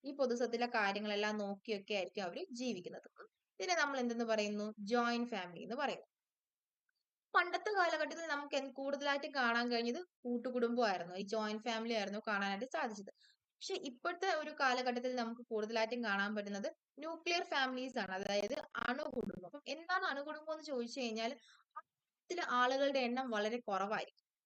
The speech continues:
ഒരച്ഛനും അമ്മയ്ക്കും ഒന്നോ രണ്ടോ മക്കളായിരിക്കും. ഇവരെല്ലാവരും കൂടെ ചേർന്നിട്ടായിരിക്കും ജീവിക്കുന്നത്. ഇതിനെയാണ് നമ്മൾ അണുകുടുംബം എന്ന് പറയുന്നത്.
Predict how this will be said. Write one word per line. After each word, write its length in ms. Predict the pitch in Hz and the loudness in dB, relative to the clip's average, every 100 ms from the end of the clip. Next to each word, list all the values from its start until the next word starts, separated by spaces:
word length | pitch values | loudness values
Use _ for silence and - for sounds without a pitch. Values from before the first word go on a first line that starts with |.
| _ - | _ -4
ഒരച്ഛനും 520 | 262 254 - 277 302 | 0 0 0 -4 0
അമ്മയ്ക്കും 420 | 262 247 247 294 403 - | 0 0 -2 -6 -10 -6
ഒന്നോ 220 | 240 254 | -2 2
രണ്ടോ 260 | 262 233 233 | 2 2 0
മക്കളായിരിക്കും. 640 | 233 196 - 196 92 _ - | 0 -2 -4 -6 -6 _ -20
ഇവരെല്ലാവരും 440 | - 285 269 240 240 | -6 0 2 4 2
കൂടെ 140 | 247 | 0
ചേർന്നിട്ടായിരിക്കും 680 | 247 214 214 214 214 202 294 320 | 2 2 2 0 0 0 -4 -6
ജീവിക്കുന്നത്. 500 | 226 185 165 - - | -4 -4 -6 -10 -10
ഇതിനെയാണ് 320 | 247 311 254 | -6 0 0
നമ്മൾ 180 | 226 247 240 | 0 -2 0
അണുകുടുംബം 560 | 233 277 285 240 214 | 0 0 0 0 0
എന്ന് 120 | 208 226 | -2 -2
പറയുന്നത്. 380 | 196 135 - | -4 -6 -12